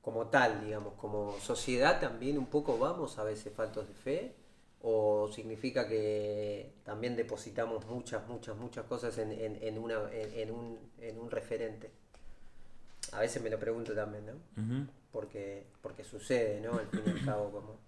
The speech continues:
Speaker 2: Mucha gente espera, cree en las personas. Que venga un héroe, que venga un Jesús, que venga un político, que venga un novio o alguien que te salve. Pero en realidad no es que tengan fe.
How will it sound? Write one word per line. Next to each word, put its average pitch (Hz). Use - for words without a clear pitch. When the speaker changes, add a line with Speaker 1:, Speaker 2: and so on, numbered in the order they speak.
Speaker 2:
Mucha 143
gente 151
espera, 120
cree 139
en 143
las 120
personas. 107
Que 104
venga 113
un 107
héroe, 120
que 104
venga 104
un 104
Jesús, 123
que 104
venga 110
un 104
político, 113
que 101
venga 101
un 101
novio 113
o 101
alguien 113
que 101
te 101
salve. 104
Pero 117
en 117
realidad 113
no 127
es 123
que 123
tengan 113
fe. 127